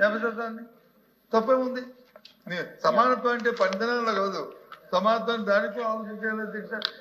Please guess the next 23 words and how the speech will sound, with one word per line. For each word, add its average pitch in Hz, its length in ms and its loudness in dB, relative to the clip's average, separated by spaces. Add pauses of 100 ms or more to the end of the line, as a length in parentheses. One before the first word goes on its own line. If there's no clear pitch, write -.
(120)
నేను 185 160 -4
కామన్ 208 340 2
సెన్స్ 233 160 -8
తో 240 140 -2
చెప్పింది, 208 380 -8 (420)
ఇదేమి 220 320 2 (280)
నేను 190 340 -6 (180)
మీతో 185 280 -2 (440)
దీన్ని 180 200 -2
వ్యతిరేకించడం 226 560 -2
కాదు. 202 420 -2 (340)
దాంట్లో 208 260 2
ఉన్న 208 180 0
నష్టాలు, 233 300 0
రాబోయే 202 320 4
కాలంలో 220 680 -4 (280)
కార్మికులు 214 380 2
పడుతున్న 196 400 -2
నష్టాలని, 214 480 0 (680)
కార్మి-, 202 400 2 (200)
కార్మిక 220 260 2
వర్గానికి 208 500 -2
ఆ, 185 240 0